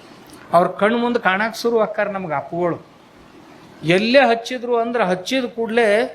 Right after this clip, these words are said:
ಹೃದಯ ತುಂಬಿ ಬರ್ತೈತಿ ನಮ್ಗೆ. ಯಾಕಂದ್ರೆ ನಾವೆಲ್ಲರೂ ನೋಡಿದವ್ರು ಅದೀವಿ. ಅದು ನಮ್ಮ ಸ-, ಸಂಸ್ಕೃತಿಯ ಭಾಗ ಆಗ್ಬೇಕು. ಅದು ಅಪ್ಪುಗಳಿಗೆ ಹಿಡಿಸ್ತಿತ್ತು.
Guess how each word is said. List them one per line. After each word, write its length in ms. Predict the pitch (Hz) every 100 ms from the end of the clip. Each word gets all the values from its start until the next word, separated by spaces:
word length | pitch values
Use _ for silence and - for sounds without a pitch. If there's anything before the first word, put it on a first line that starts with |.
| - - -
ಹೃದಯ 320 | 180 220 233
ತುಂಬಿ 380 | 233 233 233 247
ಬರ್ತೈತಿ 440 | 220 190 196 170
ನಮ್ಗೆ. 200 | 156 147
ಯಾಕಂದ್ರೆ 400 | 160 202 208 214
ನಾವೆಲ್ಲರೂ 460 | 196 170 165 196 190
ನೋಡಿದವ್ರು 580 | 165 180 185 185 185
ಅದೀವಿ. 240 | 165 139 120 - - - - - - - - -
ಅದು 440 | 175 196 233 240
ನಮ್ಮ 360 | 220 208 208 214 208 190 185 -
ಸ-, 180 | - - - - - -
ಸಂಸ್ಕೃತಿಯ 680 | - 170 190 190 240 208 220
ಭಾಗ 380 | 170 131 156 175
ಆಗ್ಬೇಕು. 420 | 175 165 147 -
ಅದು 100 | 127
ಅಪ್ಪುಗಳಿಗೆ 440 | 151 156 208 247 190
ಹಿಡಿಸ್ತಿತ್ತು. 680 | 185 202 - 175 - 139